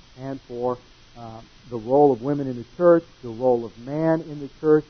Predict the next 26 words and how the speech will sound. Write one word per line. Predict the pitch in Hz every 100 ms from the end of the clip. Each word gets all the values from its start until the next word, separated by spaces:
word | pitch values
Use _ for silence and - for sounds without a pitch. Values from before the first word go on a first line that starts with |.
| -
and | 139 135 139
in | 131 123
leadership | 156 147 131 131 127 - - _ -
in | 127
First | - 131 -
Timothy | 143 127 120 127 123 - _ _ _
chapter | 131 120 - 110 -
two. | 143 110 -
So | 131 120
they | 123 120 - _ _ -
fail | 175 220
the | 214
test, | 214 147 127 143 _ _ _ _ -
and | 143
the | 143
result | 139 139 190 220 220 170
is | 156 156 147 -
a | 131
knowledge | 131 160 170 165 147 _
of | 139 131 -
sin. | 160 113 104 _ _ _ _ - -
They | 131
are | 127
told | 123 151 147
they're | 139 139 139 139 123
no | 151 147 156